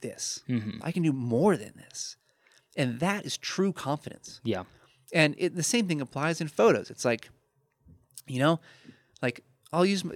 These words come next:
Speaker 1: the example with me, with my twenty-four to seventy, the, the lens I used before I switched to my
Speaker 2: Mm-hmm.
Speaker 1: fifty mil. I was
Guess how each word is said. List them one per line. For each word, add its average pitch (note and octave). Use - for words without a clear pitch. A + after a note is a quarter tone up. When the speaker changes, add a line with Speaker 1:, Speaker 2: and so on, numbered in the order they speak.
Speaker 1:
the D#3
example D3+
with B2+
me, A2+
with C3
my B2
twenty-four E3
to D3
seventy, B2+
the, B2
the A#2+
lens C#3+
I A2
used B2+
before E3+
I -
switched -
to -
my -
Speaker 2:
Mm-hmm. C3
Speaker 1:
fifty A2
mil. A2+
I F#3
was G#3